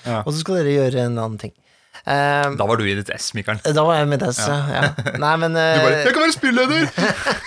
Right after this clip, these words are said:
Speaker 2: <laughs> Hvor er terningene?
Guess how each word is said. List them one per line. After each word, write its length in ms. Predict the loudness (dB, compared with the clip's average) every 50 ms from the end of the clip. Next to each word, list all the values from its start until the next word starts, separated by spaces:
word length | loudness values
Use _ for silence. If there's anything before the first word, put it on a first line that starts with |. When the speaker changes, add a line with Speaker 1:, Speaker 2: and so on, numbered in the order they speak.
| -6 -6 -4 -4 -6 -6
Speaker 2:
<laughs> 1000 | -6 -8 -8 -8 _ -8 -8 -8 -6 -6 -6 -8 -6 _ -10 -10 -8 -8 -10 -6
Hvor 180 | -2 0 0 0
er 80 | 0
terningene? 640 | 2 2 2 2 2 0 0 -2 -4 -4 -6 -8 -10